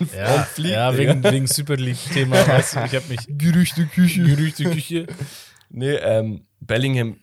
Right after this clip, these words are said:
Speaker 2: überragender Spieler. Wahrscheinlich in seiner Altersgruppe sogar der Beste, so, ne? Äh, kann man
Speaker 1: Total,
Speaker 2: argumentieren.
Speaker 1: also der hat schon solider, äh,
Speaker 2: Und
Speaker 1: ne?
Speaker 2: das Ding ist, ich würd mir wünschen, dass andere Vereine da konkurrenzfähig bleiben und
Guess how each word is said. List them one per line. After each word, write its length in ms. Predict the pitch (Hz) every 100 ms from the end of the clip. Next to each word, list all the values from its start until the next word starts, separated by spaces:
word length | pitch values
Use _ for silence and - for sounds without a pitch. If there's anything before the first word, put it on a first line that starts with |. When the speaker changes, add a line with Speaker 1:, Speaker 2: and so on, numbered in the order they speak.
| _
Speaker 2:
überragender 600 | 147 143 127 110 104 98
Spieler. 340 | 87 - 80 82
Wahrscheinlich 580 | 107 - 123 139 127 123
in 120 | 110
seiner 260 | 113 117
Altersgruppe 560 | 117 113 110 - 92 107
sogar 220 | 104 101
der 100 | 98
Beste, 460 | 90 95 95 - 78
so, 240 | 76 - -
ne? 420 | 123 135 95 92
Äh, 40 |
kann 140 | 90 110
man 120 | 107
Speaker 1:
Total, 120 | 80
Speaker 2:
argumentieren. 320 | 95 101 104
Speaker 1:
also 300 | 92 104 98 -
der 80 | 95
hat 100 | 101 -
schon 160 | 95
solider, 500 | 95 95 104 90 76 -
äh, 80 | 113
Speaker 2:
Und 340 | 117 113 -
Speaker 1:
ne? 140 | 113 123 _
Speaker 2:
das 300 | 92 101 -
Ding 240 | 113 123
ist, 300 | 123 113 - _
ich 320 | - 123 120 -
würd 300 | 127 127 -
mir 300 | 120 117 101
wünschen, 380 | 107 127 - 117
dass 240 | 110 107 - -
andere 340 | 123 120 117
Vereine 480 | 110 101 101 117 110
da 220 | 107 107
konkurrenzfähig 880 | 101 110 107 104 117 139 113 104 95
bleiben 360 | 92 90 92 92
und 180 | 92